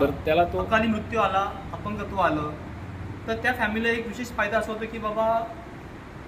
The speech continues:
Speaker 2: अ, अकाली मृत्यू आल्यानंतर एक कुटुंबाला एक मोठी रक्कम मिळते वारसाला. आणि त्यामुळे बऱ्याच वेळी की,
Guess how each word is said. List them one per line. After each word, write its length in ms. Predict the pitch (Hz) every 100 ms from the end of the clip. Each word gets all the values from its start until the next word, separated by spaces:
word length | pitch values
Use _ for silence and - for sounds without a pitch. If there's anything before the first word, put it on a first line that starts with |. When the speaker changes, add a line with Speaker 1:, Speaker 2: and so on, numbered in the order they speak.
| - - - - - -
Speaker 2:
अ, 60 | 160 156 156 165
अकाली 200 | 226 226
मृत्यू 260 | 214 -
आल्यानंतर 340 | 233 226 220 226
एक 120 | 226
कुटुंबाला 560 | - - 190 220 220 220
एक 140 | 226
मोठी 200 | 214 240
रक्कम 240 | 214 -
मिळते 340 | 202 156 143 123 - - - - -
वारसाला. 420 | 151 143 156 120 - - - - - - -
आणि 200 | 185 208
त्यामुळे 500 | 214 226 233 240 247
बऱ्याच 420 | 233 202 226 240 - - 190
वेळी 240 | 208 226 240 254 - - -
की, 280 | 220 220 220